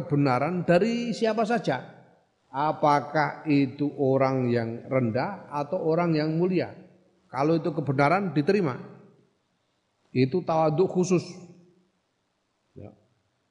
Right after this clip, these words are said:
Wa takabburu, ta'i takabur fi muqabalati, ing dalam tandingane tawaduk khusus iku at-tarafu'u. Ya. Ngalap luhur, ngalap punjul,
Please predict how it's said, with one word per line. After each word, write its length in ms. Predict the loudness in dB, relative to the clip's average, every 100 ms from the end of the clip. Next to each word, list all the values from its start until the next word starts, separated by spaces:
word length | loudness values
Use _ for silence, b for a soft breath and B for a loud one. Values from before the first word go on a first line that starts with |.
| _ _ _ _
Wa 160 | 2 2 2
takabburu, 880 | -2 2 0 2 2 4 2 0 0
ta'i 160 | 0
takabur 560 | 0 2 2 4 4 4
fi 160 | 2
muqabalati, 960 | 2 2 0 -2 0 2 2 0 0 2
ing 80 | 2
dalam 320 | 2 2 2
tandingane 800 | 2 2 4 2 4 4 2 2
tawaduk 480 | 2 2 2 0 -2
khusus 480 | 0 2 2 0 0
iku 320 | -2 0 0
at-tarafu'u. 840 | 0 0 2 0 0 -2 2 2 2 -2 -8 -16 -18 -20 -20 _ _ _ _ _ _ _ _ _ _ _ _
Ya. 320 | -4 -2 -4 -8 -20 -20 _ _ _ _ _ _ _ _ _ _ -8
Ngalap 480 | -2 2 2 0 0
luhur, 480 | 0 2 4 4 2 -2 -12 -8
ngalap 480 | -2 2 4 4 2
punjul, 640 | 0 2 2 2 2 0